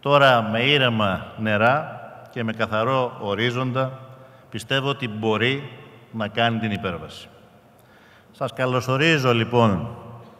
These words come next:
στα φετινά Ποσειδόνια, Ποσειδόνια δύο χιλιάδες δεκαοκτώ. Εύχομαι καλή συνέχεια στις εργασίες του συνεδρίου. Εκφράζω τις ειλικρινείς ευχές μου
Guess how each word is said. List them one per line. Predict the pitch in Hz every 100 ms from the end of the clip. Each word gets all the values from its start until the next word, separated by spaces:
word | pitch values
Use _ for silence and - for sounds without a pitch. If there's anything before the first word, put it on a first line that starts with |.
| - - - _ - _ _
στα | - - 107
φετινά | 113 117 123 135
Ποσειδόνια, | 127 113 113 110 135 147 160 165 - - - - - -
Ποσειδόνια | 110 110 113 127 117
δύο | 113
χιλιάδες | 113 120 123
δεκαοκτώ. | 110 110 101 95 - 143 165 - - - - - - - _ _
Εύχομαι | - 143 147 147 139 131 120 101 85 - - - - -
καλή | 120 117 127 147 135 95 - -
συνέχεια | - - 117 135 147 143 127 117
στις | 98 123 104
εργασίες | 120 107 110 - 143 131 117
του | 113
συνεδρίου. | 107 110 98 104 143 165 - -
Εκφράζω | - 117 - 135 156 170 135 110 90 - - - - -
τις | 110
ειλικρινείς | 120 117 113 113 135 135
ευχές | 120 113 135 143
μου | 139 156 165